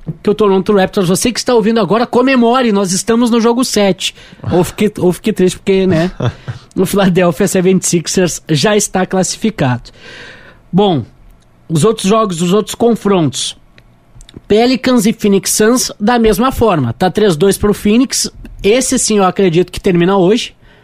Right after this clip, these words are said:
Speaker 1: Né, a gente tá gravando na quinta-feira, a expectativa e a tendência é que esse confronto, enquanto você está ouvindo o nosso Primecast, ele já esteja definido. O outro é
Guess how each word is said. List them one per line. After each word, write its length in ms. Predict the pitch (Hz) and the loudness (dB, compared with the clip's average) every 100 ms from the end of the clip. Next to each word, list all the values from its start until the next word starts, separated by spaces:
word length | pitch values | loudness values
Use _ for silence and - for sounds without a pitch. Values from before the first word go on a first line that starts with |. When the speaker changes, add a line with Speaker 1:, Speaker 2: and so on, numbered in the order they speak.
| - - - | -20 -10 -2
Speaker 1:
Né, 120 | 165 | 0
a 40 | |
gente 180 | 160 156 | 2 0
tá 100 | 170 | 0
gravando 300 | 160 156 160 | 0 0 0
na 100 | 165 | 0
quinta-feira, 580 | 180 175 190 - 175 220 | -2 -2 -2 0 0 2
a 20 | |
expectativa 640 | 220 - 160 185 170 170 | 0 -4 -2 -2 -2 0
e 20 | 175 | 0
a 40 | |
tendência 600 | 185 202 180 185 - 196 - - - - | 0 0 2 0 0 -4 -6 -20 -18 -4
é 120 | 185 | -2
que 100 | - | 0
esse 160 | 180 | -2
confronto, 480 | - 190 175 180 180 | 0 0 2 0 -2
enquanto 300 | 170 185 180 | -2 -2 0
você 500 | 175 170 180 170 156 - _ - | -2 -2 0 0 0 -4 _ -6
está 280 | 151 - 185 | -4 0 2
ouvindo 440 | 180 139 180 185 | 2 2 2 2
o 40 | |
nosso 240 | 180 165 - | 2 0 -2
Primecast, 800 | 180 175 190 185 170 175 - - | 0 0 0 0 0 0 -6 -6
ele 120 | 180 175 | -2 0
já 160 | 175 | 0
esteja 540 | 175 - 156 143 170 147 - - - - | -2 0 0 0 0 -2 -10 -20 -16 -4
definido. 760 | 170 196 - 220 185 127 110 - _ - - _ - | 0 0 2 2 2 0 -4 -14 _ -20 -20 _ -6
O 200 | - 339 269 | 0 2 4
outro 380 | 233 233 269 | 2 2 0
é 180 | 254 226 | 2 0